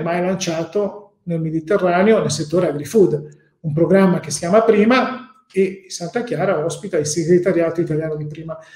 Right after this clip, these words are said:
E questo è, diciamo, importante perché senza l'innovazione, senza la tecnologia, senza l'innovazione che non è solo tecnologia ma è anche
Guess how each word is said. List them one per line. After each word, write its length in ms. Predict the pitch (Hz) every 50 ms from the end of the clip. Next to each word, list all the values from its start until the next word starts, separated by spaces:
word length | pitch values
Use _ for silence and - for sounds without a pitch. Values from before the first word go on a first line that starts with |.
| - - _ _ -
E 80 | 156
questo 280 | - 277 294 190 196 220
è, 140 | 220 226 220
diciamo, 720 | - 196 - 214 226 226 214 208 202 208 - - - - _ _ _
importante 560 | - 190 180 214 208 - - 262 254 214 -
perché 240 | 170 185 175 - 196
senza 540 | 175 - - - 262 294 294 277 - - 240
l'innovazione, 1200 | 220 208 202 202 180 185 165 - - 214 214 220 220 233 226 226 226 226 226 226 - - _ _ _ _ _ _ _ _ _
senza 1040 | _ - - - - 247 254 277 277 262 - - 202 190 175 165 - - - - _ _ _ _ _ _ -
la 120 | 185 180
tecnologia, 1040 | - 185 - 190 175 170 170 170 160 160 185 214 214 214 214 208 214 214 208 214 - - _ _ _ _ _
senza 440 | _ - - - 285 320 - - 254
l'innovazione 500 | 233 233 233 233 226 - 285 294 247 202
che 100 | - 226
non 100 | 233 240
è 40 | 202
solo 280 | - - 202 190 180
tecnologia 540 | - 175 - 190 180 180 180 151 160 185 165
ma 120 | 165 170 185
è 60 | 202
anche 760 | 214 240 233 - - 190 185 185 190 - - - - _